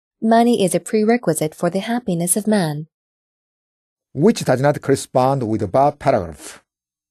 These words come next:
Speaker 2: 윗글과 일치하지 않는 것은 어떤 것인가? 동그라미 일 번, money has undoubtedly destroyed many men's lives. 돈은 undoubtedly, 의심할 여지 없이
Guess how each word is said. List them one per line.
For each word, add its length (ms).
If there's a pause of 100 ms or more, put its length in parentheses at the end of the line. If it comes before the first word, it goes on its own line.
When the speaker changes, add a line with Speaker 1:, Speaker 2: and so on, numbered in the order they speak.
(260)
Speaker 2:
윗글과 440
일치하지 340
않는 120
것은 160
어떤 140
것인가? 540 (640)
동그라미 320
일 80
번, 300 (520)
money 380
has 300
undoubtedly 880
destroyed 680 (420)
many 280
men's 280
lives. 480 (880)
돈은 600 (260)
undoubtedly, 880 (280)
의심할 500
여지 120
없이 540